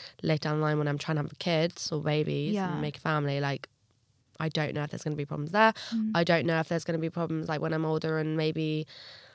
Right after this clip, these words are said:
Speaker 1: I, God forbid, get something that I'm diag-, you know, diagnosed with and it, uh, the cause of it is
Speaker 2: Because of that,
Speaker 1: amenorrhea.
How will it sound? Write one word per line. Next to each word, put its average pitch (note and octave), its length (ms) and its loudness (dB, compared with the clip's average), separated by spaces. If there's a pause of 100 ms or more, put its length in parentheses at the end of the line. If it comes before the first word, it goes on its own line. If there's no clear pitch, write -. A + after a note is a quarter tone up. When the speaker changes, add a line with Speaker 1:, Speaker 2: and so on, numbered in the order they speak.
(880)
Speaker 1:
I, F3+ 400 -2 (140)
God F#3 200 4
forbid, F3+ 500 4 (460)
get F#3+ 220 4
something E3+ 480 2 (100)
that F3 340 2
I'm F3 160 0
diag-, F3 440 0
you F3+ 60 2
know, E3 100 4
diagnosed F3 440 4
with E3+ 100 0
and E3 180 2
it, - 160 -4 (400)
uh, - 40 -12 (340)
the E3+ 300 4 (140)
cause F3 340 4
of E3 80 0
it D#3+ 160 2
is D#3 340 0 (640)
Speaker 2:
Because A3+ 260 0
of - 0 -
that, F3+ 100 4
Speaker 1:
amenorrhea. E3+ 300 2